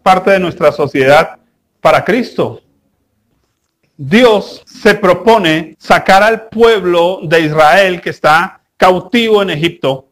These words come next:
y traerlo a esa montaña donde se está encontrando con Moisés.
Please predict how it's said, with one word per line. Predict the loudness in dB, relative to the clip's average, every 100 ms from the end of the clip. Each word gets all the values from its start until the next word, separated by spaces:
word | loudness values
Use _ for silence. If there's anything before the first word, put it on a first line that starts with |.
| _ _ -2
y | -2
traerlo | 2 4 4 2 0 -8 -10 _ _ _ _ -2
a | 0 0
esa | 0 -2
montaña | -2 0 0 0 -2
donde | -2 -4
se | -8
está | -6 -6
encontrando | -4 -4 0 0 2 -2 -4 _ _ _ _
con | -2 0
Moisés. | -2 0 2 2 0